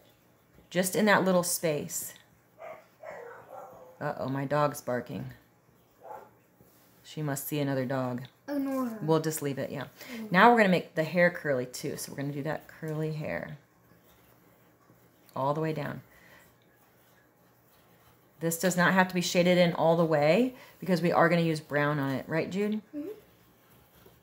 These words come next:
Speaker 1: I think mine looks a little Byzantine with the shape of the eyes. When, uh,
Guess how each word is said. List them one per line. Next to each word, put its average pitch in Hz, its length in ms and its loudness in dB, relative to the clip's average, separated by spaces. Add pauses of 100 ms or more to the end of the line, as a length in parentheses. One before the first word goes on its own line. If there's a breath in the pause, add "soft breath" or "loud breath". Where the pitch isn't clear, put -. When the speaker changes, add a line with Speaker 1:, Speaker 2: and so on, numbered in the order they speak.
(2250)
Speaker 1:
I 170 40 -6
think 175 160 0
mine 147 240 0
looks 147 200 -4
a 143 60 -2
little 139 220 -2
Byzantine 147 800 -6 (440)
with 156 140 -14
the 156 100 -14
shape - 300 -12
of 151 60 -12
the 156 140 -12
eyes. 151 420 -14 (2000 soft breath)
When, 185 300 8
uh, 160 380 4